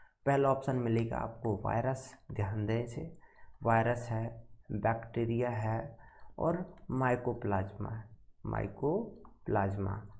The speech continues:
अब होता क्या है कि हम में से ज़्यादातर ने वायरस या बैक्टीरिया को ही पढ़ रखा होता है और इन्हीं में से लगा के आ जाते हैं, जबकि इसका राइट आंसर है माइकोप्लाज्मा।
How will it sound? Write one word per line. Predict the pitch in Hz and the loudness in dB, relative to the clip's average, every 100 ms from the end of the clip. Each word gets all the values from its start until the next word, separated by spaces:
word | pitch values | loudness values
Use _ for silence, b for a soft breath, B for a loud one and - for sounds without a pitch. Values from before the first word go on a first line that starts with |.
| - | -6
अब | 139 | -2
होता | 131 135 160 | -2 2 2
क्या | 151 127 | 2 0
है | 135 | -2
कि | 143 | -2
हम | 131 | 0
में | 131 131 | 0 0
से | 131 123 | -2 -2
ज़्यादातर | 117 120 117 120 | 0 0 0 -2
ने | 123 120 | -2 -2
वायरस | 117 110 120 123 | 2 2 2 0
या | 110 | 0
बैक्टीरिया | 107 - 113 117 | 0 0 2 4
को | 117 123 | 4 0
ही | |
पढ़ | 117 110 | 2 0
रखा | 107 107 104 | 0 -2 -2
होता | 101 104 | -2 -2
है | 143 | -2
और | 156 127 | -2 -2
इन्हीं | 120 117 | 0 0
में | 120 120 | 0 -4
से | 117 | -2
लगा | 117 110 101 | -2 0 -2
के | - 101 | -4 -4
आ | |
जाते | 98 95 104 | -2 -4 -4
हैं, | 101 | -4
जबकि | 104 - | -4 -6
इसका | 117 - 117 | -6 -4 -2
राइट | 117 120 123 | 0 0 0
आंसर | 113 113 117 | 0 0 -2
है | 123 147 | -4 -2
माइकोप्लाज्मा। | 127 101 101 - 147 190 - - - - 104 98 101 104 | 0 0 -2 -2 0 0 -2 -14 -12 -4 -2 -2 -4 -8